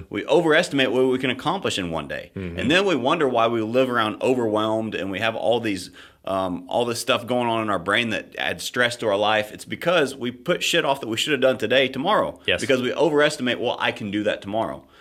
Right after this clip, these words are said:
Speaker 1: If you can do it tomorrow, you can freaking do it today.
Speaker 2: Right.
Speaker 1: Just have this mentality of, "I can,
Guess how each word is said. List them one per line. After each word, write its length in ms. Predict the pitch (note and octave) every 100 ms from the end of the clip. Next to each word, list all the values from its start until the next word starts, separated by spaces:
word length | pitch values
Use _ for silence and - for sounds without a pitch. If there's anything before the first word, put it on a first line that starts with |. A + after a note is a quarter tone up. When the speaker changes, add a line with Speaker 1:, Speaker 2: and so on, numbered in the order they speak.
| -
Speaker 1:
If 80 | -
you 80 | F3
can 140 | F#3+
do 120 | E3+ F3
it 100 | F3
tomorrow, 320 | C#3 G3 C#3+
you 100 | C4+
can 220 | D3+ C3+
freaking 360 | - G3 F#3+ F3
do 120 | F#3
it 100 | G3
today. 320 | E3 A3+ G2+
Speaker 2:
Right. 320 | G#2+ G#2 F#2 - - _ -
Speaker 1:
Just 160 | B2+
have 260 | - D3 D#3+
this 180 | D#3 D3
mentality 580 | C#3+ A2+ D#3 E3 C#3 A#2
of, 240 | A2+ - -
"I 120 | A#2+
can, 280 | B2+ G#2+